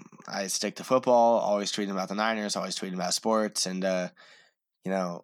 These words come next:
obviously, we gotta talk about it, man. The Niners have been really <laughs> exciting to watch. You know, it's about damn time we have something to talk about with them and something to look forward to. So,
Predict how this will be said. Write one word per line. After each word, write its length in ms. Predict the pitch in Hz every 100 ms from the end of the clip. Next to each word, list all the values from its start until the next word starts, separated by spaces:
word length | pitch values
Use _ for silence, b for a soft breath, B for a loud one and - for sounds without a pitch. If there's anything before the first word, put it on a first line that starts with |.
| -
obviously, 800 | - 104 101 101 104 104 98 90 - _ _ - -
we 160 | 101 98
gotta 180 | 101 101
talk 220 | 120 120
about 180 | 95 95
it, 80 |
man. 240 | 92 95 92
The 80 | 92
Niners 380 | 101 104 98
have 80 | 95
been 140 | 92 90
really 260 | 104 117
<laughs> 0 |
exciting 400 | 120 123 113 110
to 60 | 110
watch. 420 | 110 95 - - B B B
You 100 | 92
know, 80 | 92
it's 120 | 87
about 220 | - 104
damn 220 | 104 107 104
time 380 | 113 107 98
we 100 | 95
have 120 | 95 -
something 280 | 104 107
to 80 | 98
talk 220 | 92 104
about 220 | 95 90 87
with 100 | -
them 240 | 87 87
and 120 | 82
something 260 | 92 95 101
to 60 |
look 160 | 98 95
forward 280 | 107 95 85
to. 240 | 90 90
So, 340 | - 90 87